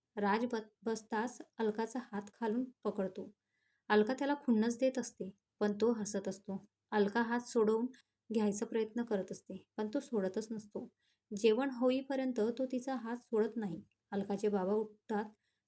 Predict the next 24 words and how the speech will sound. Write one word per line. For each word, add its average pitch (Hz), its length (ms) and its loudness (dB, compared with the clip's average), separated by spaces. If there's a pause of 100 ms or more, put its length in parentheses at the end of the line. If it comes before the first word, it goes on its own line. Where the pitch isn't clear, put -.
(120)
तसं 285 280 0 (300)
राज 220 280 2
तिचा 240 340 -2
हात 220 300 -4
सोडतो. 185 400 -6 (400)
अलका 214 280 0
म्हणाली, 226 300 -2
"बाबा, 208 380 0 (160)
राहू 233 220 4
द्या, 262 180 0
मी 254 200 2
आवरते, 202 480 -2 (260)
तुम्ही 220 180 2
दोघे 208 280 2
गप्पा 214 300 0
मारत 190 340 -2
बसा." 208 220 -8 (1000)
बाबा 196 320 2
म्हणाले, 254 400 0 (340)
"हो, 233 160 8
चल 226 300 2
राज, 214 320 2
मीही 233 320 2
बोलायचं 208 560 2